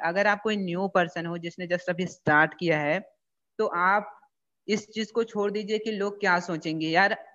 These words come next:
आपको पता है आपने just start किया है, इसके बारे में आपको proper information नहीं है, आपके sponsor इसके बारे में बहुत अच्छे से जानते हैं, right? तो इसमें हम लोगों को कोई ऐसा नहीं है कि अगर हम किसी को बता रहे हैं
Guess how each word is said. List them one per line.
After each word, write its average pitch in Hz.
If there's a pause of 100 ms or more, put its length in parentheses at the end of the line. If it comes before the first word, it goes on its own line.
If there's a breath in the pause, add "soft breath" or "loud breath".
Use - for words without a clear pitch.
आपको 170
पता 196
है 208
आपने 185
just 190
start 165
किया 185
है, 190
इसके 196
बारे 175
में 185
आपको 175
proper 170
information 175
नहीं 175
है, 147 (300)
आपके 170
sponsor 185
इसके 180
बारे 180
में 196
बहुत 180
अच्छे 185
से 190
जानते 156
हैं, 165
right? 202 (300)
तो 196
इसमें 196
हम 202
लोगों 208
को 208
कोई 208
ऐसा 180
नहीं 208
है 208
कि 208
अगर 196
हम 202
किसी 202
को 208
बता 175
रहे 185
हैं 202